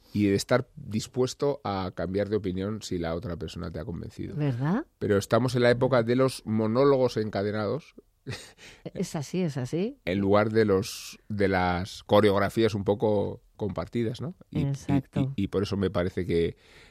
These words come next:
Speaker 1: la conversación está en crisis.
Speaker 2: Bueno, el libro Tenemos que hablar le ha traído hasta aquí a Rubén Amón. Eh, queremos, además del libro, conocer un poquito más a Rubén, al que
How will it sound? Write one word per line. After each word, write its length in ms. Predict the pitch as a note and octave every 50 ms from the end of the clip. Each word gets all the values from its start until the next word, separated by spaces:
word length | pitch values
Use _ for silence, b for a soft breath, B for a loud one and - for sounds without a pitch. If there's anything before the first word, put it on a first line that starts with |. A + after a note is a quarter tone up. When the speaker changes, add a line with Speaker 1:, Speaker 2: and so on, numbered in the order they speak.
| B B -
Speaker 1:
la 140 | - F2+ F2+
conversación 540 | F2+ F2+ D#2+ F2+ - F2 D#2+ - F#2+ E2 D#2+
está 220 | E2 - - D#2
en 60 | E2
crisis. 400 | F2 - G2 G#2 - - - - B B B B B B B B B B
Speaker 2:
Bueno, 380 | - E3+ F#3+ G3+ G3 G3 F#3 F3+
el 160 | F3 F3 F#3+
libro 460 | G3 A3 A3+ G#3 G3+ G3 G3+ G3 F#3+ E3+
Tenemos 400 | - F3+ E3 E3+ E3+ F#3 E3 -
que 100 | - F3
hablar 280 | D#3 D3+ E3+ G#3+ C4 C4+
le 100 | A#3 F#3+
ha 60 | E3+
traído 320 | - D#3+ D#3+ D#3+ D3+ E3
hasta 220 | D#3+ D3+ - - D3
aquí 220 | - - E3 E3+
a 80 | E3 D3+
Rubén 320 | C#3+ D3+ C#3+ D3 C#3 C#3
Amón. 760 | C3+ C#3 D3 D#3+ F3 F#3+ G3+ G#3+ G#3+ G#3+ G#3+ G#3 G3+ G3+ - -
Eh, 240 | D3+ C#3+ C#3 C3+ - - D3 C#3+ D#3 D#3 - -
queremos, 960 | - E3 D#3+ D#3+ E3+ F3 F3+ F3+ F3+ F3 E3+ E3 D#3+ D#3+ C#3+ C3+ - - -
además 640 | D3+ A#2 - - B2+ C3+ C3+ C3+ C3+ C#3 C#3+ D#3 C#3+
del 180 | D#3+ E3+ D#3+ D#3
libro, 260 | E3 D#3+ E3 F#3+ A3 -
conocer 560 | A#3 F#3 C3 B2 - - - C#3+ C#3 C#3 - _ _ -
un 100 | C#3+ C3
poquito 380 | - B2+ A2 - C#3+ C3+ - A#2+
más 560 | A#2+ C#3 D#3 D#3+ D#3+ D#3 - - - - B B B B B B B
a 100 | - C3
Rubén, 680 | C3+ D3 D3+ D3+ D3+ F3+ G3+ G#3 G#3+ A3 A3 G#3+ G#3 - -
al 220 | - D3 C#3 C#3+
que 260 | - - D#3 D#3 C#3+